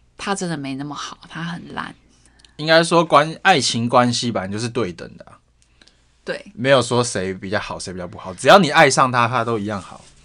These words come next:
Speaker 1: 就是反正现在不论是听众们有现在是在恋爱中的，或者是你还在被渣男所骗的，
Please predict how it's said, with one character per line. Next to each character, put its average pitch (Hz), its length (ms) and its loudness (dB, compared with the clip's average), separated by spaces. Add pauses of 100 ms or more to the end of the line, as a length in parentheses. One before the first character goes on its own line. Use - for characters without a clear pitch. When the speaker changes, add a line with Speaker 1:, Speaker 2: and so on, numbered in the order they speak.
(500)
Speaker 1:
就 320 100 -8
是 330 320 -2
反 190 180 0
正 254 160 0
现 285 220 -2
在 262 140 4
不 208 160 -2
论 226 220 -2
是 220 340 -4 (120)
听 208 200 -4
众 208 160 0
们 170 180 -4
有 151 180 -8
现 190 240 -6
在 180 200 -4
是 175 340 -10
在 160 320 -6
恋 170 220 -6
爱 165 180 -4
中 143 320 -10
的， 135 220 -14 (840)
或 - 240 -6
者 185 140 -2
是 170 480 -6
你 165 120 -6
还 160 140 -6
在 190 120 -4
被 185 160 -2
渣 170 180 -6
男 143 180 -6
所 - 200 -14
骗 - 280 -12
的， - 160 -16